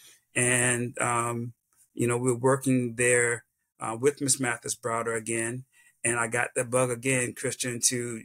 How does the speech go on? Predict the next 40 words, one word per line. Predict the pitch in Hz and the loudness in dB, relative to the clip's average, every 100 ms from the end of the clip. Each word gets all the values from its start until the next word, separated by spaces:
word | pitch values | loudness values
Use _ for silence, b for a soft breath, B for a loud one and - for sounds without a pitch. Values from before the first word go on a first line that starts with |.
| - | -4
join | 123 127 123 | -2 0 0
the, | 120 117 113 _ | 2 2 0 _
the, | - 117 117 | -2 0 0
uh, | 110 | -2
movement | 113 123 135 147 143 | 0 2 2 0 -2
and | - 117 113 110 107 | -4 -2 -2 -2 0
started | - 120 117 | 2 2 2
traveling | - 123 120 117 117 117 | 0 0 -2 -4 -8 -10
and | 120 120 117 | -10 -10 -8
decided | - - 131 135 143 147 | 0 2 4 0 -2 -6
at | 127 - | -6 -4
that | 143 - | -6 -6
point | 123 113 - - | -6 -6 -8 -8
that | 113 - - B B B B - | -6 -8 -10 B B B B -4
traveling | - 147 160 156 | 0 0 0 0
is | 143 127 | -2 0
what | 135 | 0
I | 127 | 0
really | 120 127 123 | 0 -2 -4
wanna | 123 113 | -4 -6
do | 110 117 113 | -6 -6 -6
and, | 113 110 - | -8 -10 -10
and | 120 113 - | -10 -10 -4
executing | - 127 127 113 | -2 -2 -6 -8
these | 113 107 | -8 -10
events. | 110 117 107 - | -10 -10 -6 -2
So, | 123 117 110 110 _ _ _ _ - | -2 -2 -6 -10 _ _ _ _ -10
uh, | 113 110 | -8 -6
I | 120 | -6
would | 120 117 | -2 2
say | - 117 117 - | 2 0 -4 -2
after | 143 139 156 143 135 131 127 _ - | -4 -2 -2 0 0 -2 -6 _ -2
Salt | - 143 | 0 0
Lake | 127 131 | -2 2
City, | 160 151 147 - | 4 4 0 -2
after | 135 131 131 | -6 -6 -4
my | 123 127 127 131 - | -2 0 0 -2 -4
oldest | 131 131 123 | -4 -2 0
daughter | 135 123 113 | 0 0 0
graduating, | 123 123 117 123 127 123 123 123 | -2 -2 -2 -2 0 -2 -4 -8